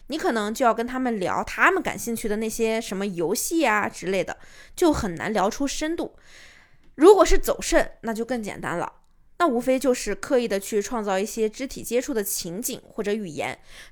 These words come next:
就比如说聊天的时候呢，哎，你去捧腹大笑啊，然后去拍他的肩，“哎呀，你太厉害了吧。”说话呢，也要尽量少使用带有主观语气的词，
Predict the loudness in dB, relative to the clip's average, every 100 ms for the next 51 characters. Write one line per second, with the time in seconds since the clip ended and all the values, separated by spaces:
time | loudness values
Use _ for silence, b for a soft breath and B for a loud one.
0 | 0 0 2 -2 -2 -2 -2 -2 -4 -6
1 | -6 -6 -4 -6 B B B -2 -2 -4
2 | -6 -4 -6 -4 -6 -4 -4 -2 0 2
3 | 2 2 0 -2 -4 -4 -4 -4 -4 -6
4 | -8 -10 -12 B -18 -18 -6 0 2 2
5 | 0 -2 2 2 2 0 -2 -2 -2 -2
6 | -4 -4 -6 B B B B -4 2 4
7 | 4 2 2 -4 -2 2 2 0 -2 0
8 | 0 -2 -4 -2 0 0 -2 -6 -4 -2
9 | -2 -4 -6 -10 -4 -2 0 -2 -8 -8
10 | -8 -10 -14